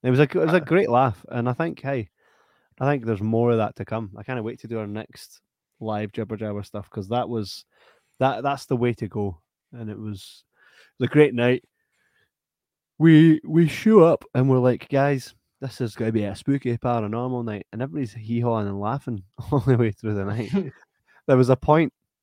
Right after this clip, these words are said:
Speaker 1: spoiler alert for when you see the, there's two points that really had me pissing myself.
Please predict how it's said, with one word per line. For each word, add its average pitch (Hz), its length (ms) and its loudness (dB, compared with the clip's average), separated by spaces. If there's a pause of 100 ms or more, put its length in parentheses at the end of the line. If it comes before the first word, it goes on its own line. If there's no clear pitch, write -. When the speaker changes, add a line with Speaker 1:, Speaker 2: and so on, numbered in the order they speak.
(600)
Speaker 1:
spoiler 127 560 2
alert 107 240 -2
for 110 120 -10
when 104 100 -8
you 95 80 -10
see 110 160 -14
the, 98 280 -12 (680)
there's 107 160 -8
two 143 220 2
points 113 320 0
that 110 100 -8 (100)
really 110 380 -2
had 104 220 -6
me 101 120 -10
pissing 113 360 -12
myself. 107 320 -16